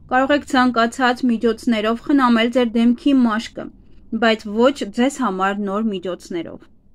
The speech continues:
Օրը հարմար է նաև եղունգների երկարացման համար։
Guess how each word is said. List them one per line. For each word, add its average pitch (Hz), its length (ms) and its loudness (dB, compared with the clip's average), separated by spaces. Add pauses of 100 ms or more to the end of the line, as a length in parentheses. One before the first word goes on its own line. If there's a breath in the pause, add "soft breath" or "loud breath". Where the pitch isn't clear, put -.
(920)
Օրը 285 180 2
հարմար 226 480 0
է 277 60 0
նաև 285 340 0
եղունգների 214 540 -4
երկարացման 202 840 -6
համար։ 170 320 -8